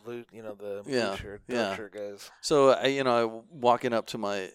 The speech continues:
Speaker 2: uh, to my students who are kinda spread out there, um, you know, being evaluated, um, you know, D P S, the first, you know, question or the first thing he says to me is, you know, they want a seating chart, and,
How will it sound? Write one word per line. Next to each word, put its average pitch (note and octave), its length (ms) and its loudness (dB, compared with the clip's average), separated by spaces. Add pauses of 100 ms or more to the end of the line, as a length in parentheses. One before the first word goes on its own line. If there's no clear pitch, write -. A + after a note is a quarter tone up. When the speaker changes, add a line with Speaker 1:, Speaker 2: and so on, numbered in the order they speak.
Speaker 2:
uh, G2 260 -10
to - 140 -8
my F2+ 100 -8
students A2 500 -2
who G2+ 160 -6
are F#2 280 -6
kinda G#2 220 -6
spread G2+ 340 -2
out G2 220 0
there, F2+ 480 -6
um, E2+ 520 -10 (360)
you G#2+ 100 -10
know, F2+ 120 -6
being G2+ 260 -8
evaluated, F2+ 720 -6 (440)
um, F2+ 400 -6 (420)
you G2+ 140 -12
know, E2+ 160 -14
D G#2+ 140 -6
P G2+ 180 -8
S, F2+ 240 -6
the F2+ 120 -6
first, - 400 -8 (140)
you F#2+ 80 -18
know, D#2+ 180 -16 (200)
question F#2 520 -8
or E2+ 120 -12
the D#2+ 60 -14
first - 280 -8
thing F2 140 -10
he F2 60 -14
says F2+ 300 -8
to F2+ 60 -12
me F2+ 120 -14
is, E2 200 -14 (340)
you G#2 100 -14
know, F2+ 120 -6
they F2+ 100 -4
want F2+ 160 -6
a D#2+ 60 -10
seating F#2 320 -8
chart, D#2+ 380 -8
and, F2 160 -18